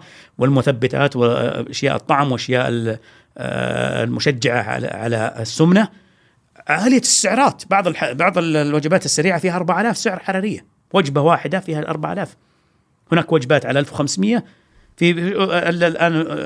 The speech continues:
لما أجب-، أجبرت هذه ال-، ذا يكتبون، صار بعض الوجبات وجبة كاملة ال-، بيج، بيج سايز أو كذا، وعلبة ال-، البيبسي يمكن لترين أو لتر، ومع ال-، ال-، المشروب، آه، ال-، والبطاطا المقلية،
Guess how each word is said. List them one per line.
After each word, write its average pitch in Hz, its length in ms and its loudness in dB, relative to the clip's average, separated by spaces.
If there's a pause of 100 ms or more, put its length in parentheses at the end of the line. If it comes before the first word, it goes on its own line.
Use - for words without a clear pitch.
لما 143 220 -2
أجب-، 151 300 -4
أجبرت 127 460 -2
هذه 120 140 -6
ال-، 117 220 -8
ذا 127 120 -4
يكتبون، 131 460 -4 (180)
صار 147 240 -2 (340)
بعض 160 160 -8
الوجبات 120 540 -6 (300)
وجبة 110 300 -4
كاملة 127 440 -6
ال-، 107 380 -12 (1120)
بيج، 170 120 0
بيج 123 280 -6
سايز 95 380 -4
أو 117 140 -2
كذا، 151 540 -2 (360)
وعلبة 131 540 -2
ال-، 120 180 -4
البيبسي 120 520 -4
يمكن 113 200 -10
لترين 147 480 2
أو 120 140 2
لتر، 165 380 -2
ومع 127 800 -2
ال-، 123 800 -4
ال-، 60 240 -6
المشروب، 123 680 2
آه، 135 480 -4
ال-، - 280 -6
والبطاطا 123 1200 -4
المقلية، 143 640 2